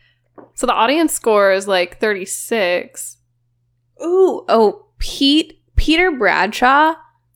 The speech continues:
Speaker 2: who wrote for The Guardian, he says, "You might want to put the shotgun in your mouth."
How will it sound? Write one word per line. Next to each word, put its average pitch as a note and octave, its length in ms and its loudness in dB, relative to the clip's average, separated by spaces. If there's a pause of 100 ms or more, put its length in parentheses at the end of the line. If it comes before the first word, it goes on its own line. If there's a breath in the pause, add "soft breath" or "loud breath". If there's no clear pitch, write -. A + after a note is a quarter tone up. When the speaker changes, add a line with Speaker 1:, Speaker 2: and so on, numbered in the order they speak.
(140)
Speaker 2:
who A#3+ 180 -2
wrote A#3 220 -4
for - 80 -14
The G3 100 -2
Guardian, F#3 680 -2
he D#4 240 2
says, F#3 760 0
"You A#3+ 180 4
might B3+ 320 0
want B3+ 280 4
to D#4+ 60 0
put C#4 260 -2
the D#4 80 2
shotgun D4 540 0
in F#3 140 -2
your F#3 120 2
mouth." F3 380 2